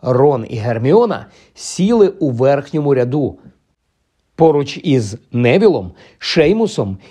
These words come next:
і Діном, що вболівав за вестгемську футбольну команду.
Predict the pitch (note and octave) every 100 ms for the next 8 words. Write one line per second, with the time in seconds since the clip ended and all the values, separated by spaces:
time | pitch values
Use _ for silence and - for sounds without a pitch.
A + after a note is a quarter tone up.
0 | _ G3+ A3+ F#3 F#3+ C4 C#3 F#2+ F2 G#2
1 | _ _ _ - C4 G3+ B3+ B3 G3 C3+
2 | A#2+ D3+ D3 C3+ E3 C#3+ A2 C#3 C3 A#2+
3 | E3 C3+ F3 D#3+ F3 D#3 E3+ G3+ D#3+ F2
4 | -